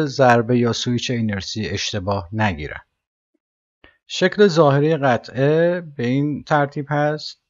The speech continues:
که توسط یک پیچ به بلوکهٔ سیلند متصل می‌شه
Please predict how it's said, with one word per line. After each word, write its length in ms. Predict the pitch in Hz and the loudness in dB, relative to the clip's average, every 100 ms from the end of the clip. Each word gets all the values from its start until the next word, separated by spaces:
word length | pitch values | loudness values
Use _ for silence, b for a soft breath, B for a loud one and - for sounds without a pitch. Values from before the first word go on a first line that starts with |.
| _ | _
که 400 | - 131 131 127 | -6 -2 -2 -4
توسط 560 | 127 107 104 - 131 131 | -2 -2 -4 -4 -4 -2
یک 440 | 123 113 117 - | -2 -2 -4 -6
پیچ 460 | - 143 160 - - | -4 -2 -2 -6 -12
به 460 | 113 113 113 110 113 101 | -6 -2 -2 -2 -6 -8
بلوکهٔ 760 | 101 98 98 - 156 170 151 143 | -6 -4 -4 -4 -2 0 -2 -4
سیلند 720 | - 117 107 104 107 107 _ _ b b b b b - | -6 -4 -2 -2 -4 -6 _ _ b b b b b -12
متصل 540 | 117 104 92 - 123 156 | -8 -6 -6 -4 -2 -2
می‌شه 560 | 160 147 165 165 190 | -2 -2 0 0 0